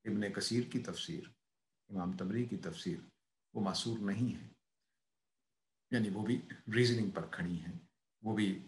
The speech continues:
राय पर खड़ी हैं। अगर राय बिल्कुल reason ले ली जाए तो वो एक अलग तस्वुर है, लेकिन बहरहाल उसमें उनकी अपनी राय मौजूद होती है। तो ये दो,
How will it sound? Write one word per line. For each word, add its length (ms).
राय 200
पर 160
खड़ी 300
हैं। 280
अगर 280
राय 300
बिल्कुल 340
reason 260
ले 180
ली 140
जाए 240
तो 120
वो 100
एक 240
अलग 240
तस्वुर 400
है, 220
लेकिन 600
बहरहाल 300
उसमें 480
उनकी 280
अपनी 300
राय 220
मौजूद 420
होती 280
है। 160
तो 60
ये 180
दो, 500